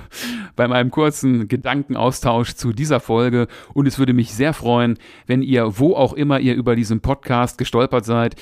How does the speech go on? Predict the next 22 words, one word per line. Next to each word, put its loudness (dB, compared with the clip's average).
ihr 0
einfach 0
mal 0
darunter 2
kommentiert, 0
was -2
ihr 2
von 0
der 4
Folge 2
haltet, 0
wie -2
ihr 2
die -4
Punkte 0
so 0
seht, 2
die -4
ich -4
hier -2
angesprochen 0
habe. 2